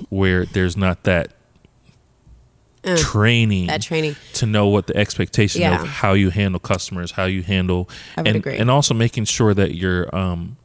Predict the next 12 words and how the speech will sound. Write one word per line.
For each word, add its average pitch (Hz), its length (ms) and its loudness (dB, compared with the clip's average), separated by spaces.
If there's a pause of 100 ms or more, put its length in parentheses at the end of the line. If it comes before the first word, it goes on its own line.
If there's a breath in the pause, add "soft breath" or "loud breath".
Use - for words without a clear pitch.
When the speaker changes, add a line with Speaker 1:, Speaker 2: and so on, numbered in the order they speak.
Speaker 1:
your 98 120 -2
customers 98 560 0
feel 92 460 0 (760 loud breath)
welcome 92 680 2
in 90 40 -6
Speaker 2:
Right. 185 300 -2
Speaker 1:
your 92 180 0
establishment. 90 600 -2
I 90 40 -6
think - 280 -8
that 95 220 0
part 90 240 -2